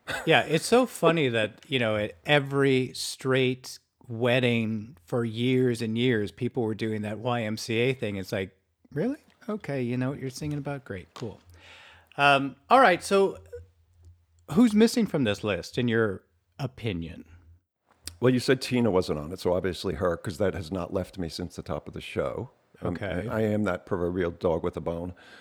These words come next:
Speaker 1: Um, Shirley Bassey. A little
Speaker 2: Okay.
Speaker 1: shocking to me. Um,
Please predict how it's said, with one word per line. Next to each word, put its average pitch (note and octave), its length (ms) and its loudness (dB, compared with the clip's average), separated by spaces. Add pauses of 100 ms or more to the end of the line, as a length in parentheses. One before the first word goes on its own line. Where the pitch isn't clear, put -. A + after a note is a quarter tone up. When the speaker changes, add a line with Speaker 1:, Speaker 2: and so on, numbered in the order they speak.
(220)
Speaker 1:
Um, G2+ 400 2 (180)
Shirley A2 300 2
Bassey. G2 460 2 (1300)
A - 40 -14
little F#2 180 0
Speaker 2:
Okay. F2 80 0
Speaker 1:
shocking F2+ 400 -2
to F2+ 60 -2
me. G#2 200 -2 (1160)
Um, B2+ 1200 -4